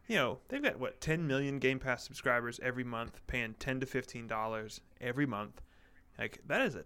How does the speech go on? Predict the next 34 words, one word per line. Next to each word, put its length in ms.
ton 440
of 140
income 600
that 320
they 220
can 140
afford. 720
I 140
don't 140
know. 200
I'm 120
not 160
a, 100
a, 40
a, 160
a, 60
a 240
accountant 440
for 100
them, 220
but 160
I'm 100
sure 200
that 80
they 100
could 160
afford 380
to 80
lose 340
money 160
on 80
the 80
front 340
end 300